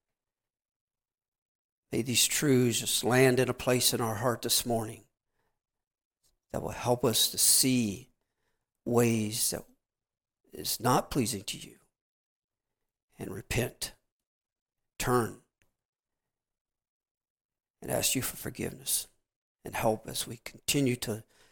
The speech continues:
to live out our lives to bring you honor and glory. And it's in Christ we pray. Amen.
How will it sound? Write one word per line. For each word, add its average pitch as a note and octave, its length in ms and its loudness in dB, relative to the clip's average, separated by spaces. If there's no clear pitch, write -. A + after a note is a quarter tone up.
to - 80 -4
live A#2 280 4
out G2 200 -2
our G#2+ 120 -6
lives G#2 520 -4
to - 80 -10
bring A2+ 240 -6
you A2+ 160 2
honor A2+ 240 -2
and A#2 80 -10
glory. - 440 -20
And A2+ 60 -2
it's G#2 120 -2
in A2+ 80 -4
Christ - 440 2
we B2 80 -2
pray. - 420 -14
Amen. G#2+ 460 -2